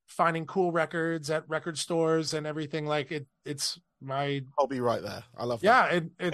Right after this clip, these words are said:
Speaker 1: it's, it's
Speaker 2: <laughs>
Speaker 1: a hundred percent. My whole life is music, man. There's n-,
Speaker 2: Beautiful.
Speaker 1: I don't, there's really nothing <laughs> else.
Speaker 2: Cool. Well, Valentino, thank you for your time. I really appreciate it. Um,
Speaker 1: Yep.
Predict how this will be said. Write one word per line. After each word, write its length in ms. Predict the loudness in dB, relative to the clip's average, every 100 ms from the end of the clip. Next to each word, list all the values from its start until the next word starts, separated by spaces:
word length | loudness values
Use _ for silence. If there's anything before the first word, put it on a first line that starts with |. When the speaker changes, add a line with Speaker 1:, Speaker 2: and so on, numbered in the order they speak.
| 2
Speaker 1:
it's, 200 | 4 4
it's 220 | 4 2
Speaker 2:
<laughs> 0 |
Speaker 1:
a 80 | 4
hundred 260 | 4 4 4
percent. 480 | 4 4 4 2 0
My 180 | 2
whole 160 | 4 6
life 260 | 4 4 -2
is 80 |
music, 320 | -6 -4 -6 -8
man. 260 | -8 -8 -4
There's 260 | -2 -2
n-, 80 | -8 -12 -10
Speaker 2:
Beautiful. 340 | -8 -8 -2
Speaker 1:
I 140 | 2 4
don't, 200 | 2 0
there's 200 | -2 2
really 280 | 2 2 2
nothing 300 | -2 -4 -4
<laughs> 220 | -2 -2
else. 300 | 0 -2 -4 _ -4
Speaker 2:
Cool. 200 | -4 -4 -10 -8 2
Well, 180 | 4 6
Valentino, 540 | 2 0 -2 -2 -4
thank 340 | -2 -2 -2 -6
you 60 |
for 140 | -6 -2
your 140 | -2
time. 460 | 0 2 2 0 -4
I 60 | -6
really 320 | -4 -2 -2
appreciate 640 | -2 -4 -4 -4 -6 -4
it. 140 | -6 -6 -14 -20 -20 -2
Um, 260 | 2 4 4
Speaker 1:
Yep. 180 | 0